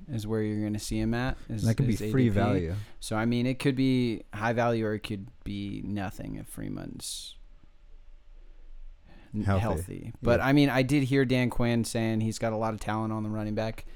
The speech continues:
Speaker 1: front, so I think they are gonna give Smith some touches for sure.
Speaker 2: Yeah, I mean, you would be, I'd be a little concerned if it was only one running back taking the whole load in the beginning of the year.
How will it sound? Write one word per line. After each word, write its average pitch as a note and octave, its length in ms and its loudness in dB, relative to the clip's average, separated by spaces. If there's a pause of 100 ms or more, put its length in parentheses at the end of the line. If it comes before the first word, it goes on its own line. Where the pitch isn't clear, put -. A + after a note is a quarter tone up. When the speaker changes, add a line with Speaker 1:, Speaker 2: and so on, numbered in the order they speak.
(240)
Speaker 1:
front, A2 400 -2
so G#2+ 200 0
I G#2+ 140 0
think A#2 260 -2
they A2 140 0
are A2 180 0
gonna G#2 480 -2 (1400)
give A2+ 200 -2
Smith G#2+ 340 -2
some G2 540 -6
touches - 340 -8
for A2+ 160 -12
sure. - 380 -10
Speaker 2:
Yeah, B2+ 420 2
I G#2+ 100 2
mean, B2+ 220 10
you C#3+ 260 2
would D#3+ 120 6
be, E3+ 220 2 (800)
I'd D3 160 8
be F#3 80 12
a F3+ 60 12
little C3 180 12
concerned G#2+ 540 6
if F#2 200 2
it G2+ 80 4
was G2 200 4
only G2+ 180 6
one F#2+ 280 4
running F#2 260 4
back E2+ 260 0
taking F2 460 2
the - 100 4
whole G#2 240 4
load F2+ 220 4
in F2+ 80 2
the F2+ 60 2
beginning F#2+ 280 2
of F2+ 60 2
the G2 80 2
year. G2 300 4